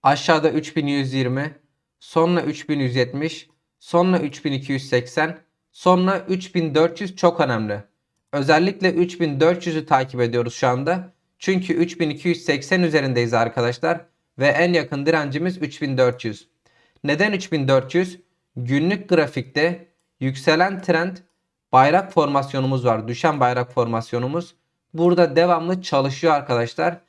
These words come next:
Ve günlük grafikteki destek ve dirençler daha sağlıklı çalışır. Fiyata daha güçlü tepkiler verebilirler.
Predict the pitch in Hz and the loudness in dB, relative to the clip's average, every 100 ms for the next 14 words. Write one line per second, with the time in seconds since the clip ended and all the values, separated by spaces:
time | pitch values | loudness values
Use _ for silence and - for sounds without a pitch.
0 | _ _ 135 131 156 180 190 180 143 139 | _ _ -4 0 2 0 0 0 0 -2
1 | 123 127 120 120 127 131 185 180 135 127 | -6 -4 -4 0 0 0 -2 -2 -2 0
2 | 151 165 - 170 175 _ _ _ - 139 | 0 0 0 0 -2 _ _ _ -2 0
3 | 170 185 170 147 139 151 143 135 123 147 | 2 2 2 0 -2 -8 -2 0 0 -2
4 | 180 180 _ _ - 160 160 185 147 147 | -4 -6 _ _ -2 0 2 0 0 2
5 | 175 143 - 135 143 135 156 165 170 147 | 2 -2 -8 -6 -4 -2 0 2 2 0
6 | 139 135 131 117 113 | 0 -2 -2 -4 -6